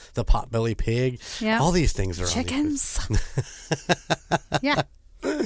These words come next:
Speaker 1: He's a very, uh, very curious dog, but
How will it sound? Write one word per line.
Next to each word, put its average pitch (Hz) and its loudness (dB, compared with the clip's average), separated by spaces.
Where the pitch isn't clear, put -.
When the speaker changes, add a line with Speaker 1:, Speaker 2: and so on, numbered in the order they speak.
Speaker 1:
He's 120 0
a 98 0
very, 95 -2
uh, 90 -6
very 98 -4
curious 92 -6
dog, 90 -4
but 95 -6